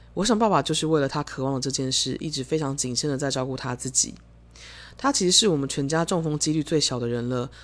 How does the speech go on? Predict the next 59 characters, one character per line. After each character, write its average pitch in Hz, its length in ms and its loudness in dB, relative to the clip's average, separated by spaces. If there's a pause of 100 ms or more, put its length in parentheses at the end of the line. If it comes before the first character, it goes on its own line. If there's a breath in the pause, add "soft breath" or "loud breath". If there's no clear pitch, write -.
(120 loud breath)
但 170 180 2
一 147 60 2
个 156 120 0
射 160 220 2
物 160 100 0
线 151 240 2
问 151 140 0
题 135 180 -6
就 127 140 -2
让 143 100 0
他 143 120 -2
的 131 80 -2
脑 127 160 -4
部 135 180 -2
血 127 220 0
管 123 200 -2
崩 135 220 -4
裂 143 180 0
了。 - 200 -8 (760 loud breath)
我 156 100 0
想 170 140 2
他 165 100 0
怎 143 140 -4
么 131 80 -2
小 135 220 -2
心 143 180 -2
都 147 100 -2
想 135 200 -2
不 117 40 -6
到 127 140 -2
这 131 100 -2
件 127 240 -2
事。 - 300 -4 (960 loud breath)
今 226 140 0
天 240 100 6
带 247 100 8
了 175 80 6
花 185 200 2
梨 160 100 2
木 160 160 0
精 151 240 -2
油， 123 220 0
抹 127 200 -2
了 120 80 -2
一 143 60 -2
点 139 180 -2
在 143 120 -2
他 147 100 -2
引 131 160 -4
流 120 160 0
管 117 220 -2
外 139 160 0
的 123 80 -2
贴 143 200 -2
布 156 140 -6
旁 123 240 -6
边。 139 320 -2 (640 loud breath)
我 139 100 -4
说 196 340 2